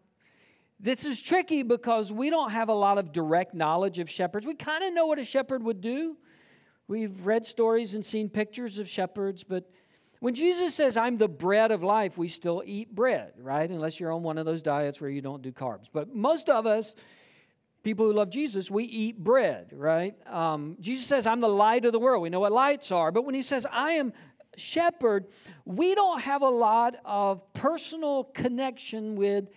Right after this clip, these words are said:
shepherding. So I'm gonna, as we go through, I'm gonna try to give some background. It'll, it'll be a review for some of you. You've heard this before. It, it'll be, it'll be new for, for maybe a few of you.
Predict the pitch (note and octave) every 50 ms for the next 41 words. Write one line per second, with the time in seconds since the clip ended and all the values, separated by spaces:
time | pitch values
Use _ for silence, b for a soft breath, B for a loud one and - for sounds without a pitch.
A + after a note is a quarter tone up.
0 | b b - - - B3 A#3+ A#3 - A#3 A3 G#3 G3 E3+ C3+ B2 - _ b b
1 | b b b b b - - B3 B3 A3 - A3+ A3 C4 C#4+ C#4+ C#4 C4 B3+ -
2 | A#3+ B3+ D#4+ C4+ B3+ D4+ C#4+ D4 - E4+ E4 C#4+ B3 A#3+ A#3 A#3 - - - A#3
3 | A#3 A#3+ G3+ A3+ A#3 A3+ - G#3+ G3+ F3+ D3+ F3+ F3 F#3 A3 - - B3+ B3 B3
4 | C4+ C#4 C4+ A#3 A#3 B3 A#3 G#3+ A3+ G#3+ A#3+ A#3+ A#3 G#3+ G#3+ G#3 E3+ D#3 G#3+ A#3+
5 | B3+ B3 G3 - A3 G#3 - A#3 A3 A3 G#3 G#3 G#3 G#3+ G#3+ G#3 G#3 G#3+ - -
6 | G#3 G#3 G3 F#3+ F#3 F#3 - F#3+ F3+ E3 F3+ F3 E3+ E3+ E3+ B B B B B
7 | E3 B B - - G#3+ A3 - A3+ G#3+ A3 G#3 F#3 G#3+ G3+ G3+ G3+ G3+ G3+ G3+
8 | - F#3+ F#3+ G3 G3 F#3 G3 F3+ E3+ E3+ F3 F3 F3+ F3 E3 D#3+ - F3+ E3+ D#3+
9 | D#3 D#3+ F3+ - _ - - D#3 D#3 D3+ D3 - - - E3 E3 D#3 D3 D3 D3
10 | D3 - F#3 E3+ E3 D3 B2+ C3+ C3 A#2+ A#2+